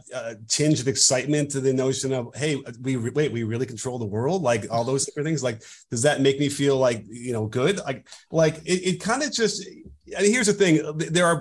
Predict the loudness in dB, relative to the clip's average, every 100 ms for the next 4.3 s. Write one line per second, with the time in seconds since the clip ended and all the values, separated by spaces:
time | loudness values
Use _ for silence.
0 | -2 -2 -2 0 0 2 2 2 0 0
1 | 0 0 -2 -2 -2 -2 0 0 -2 -8
2 | _ -6 -2 0 2 2 0 -4 -2 -2
3 | -2 -4 -4 -2 -4 -4 -4 -4 -6 -4
4 | -4 -4 -6